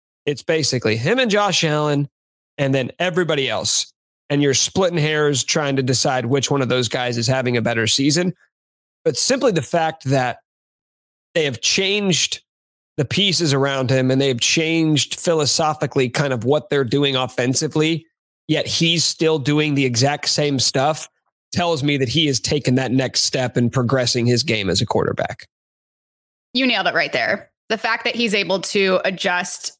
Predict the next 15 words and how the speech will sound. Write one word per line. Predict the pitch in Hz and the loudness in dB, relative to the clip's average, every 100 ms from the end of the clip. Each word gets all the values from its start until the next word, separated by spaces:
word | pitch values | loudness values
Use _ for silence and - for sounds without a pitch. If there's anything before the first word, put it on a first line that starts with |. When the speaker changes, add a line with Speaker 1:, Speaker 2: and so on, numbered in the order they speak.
| - | -4
Speaker 2:
and | 208 190 190 170 | -2 0 -2 -2
adapt | 214 208 185 - - | -2 -2 -4 -4 -2
so | - 226 220 220 | 0 2 0 0
easily | 220 214 254 294 311 | -2 0 2 2 2
and | 285 220 | 0 -2
still | - - 226 | -2 0 4
be, | 247 247 247 233 - | 4 4 2 0 -4
if | 233 240 | -4 0
not | 233 202 175 | 0 -2 -2
better | 170 196 | 0 0
than | 214 214 | 0 0
he | |
was | 196 185 | 2 0
before, | - 185 - 170 180 214 226 | 0 0 2 2 4 2 0
like, | 196 170 | 0 -4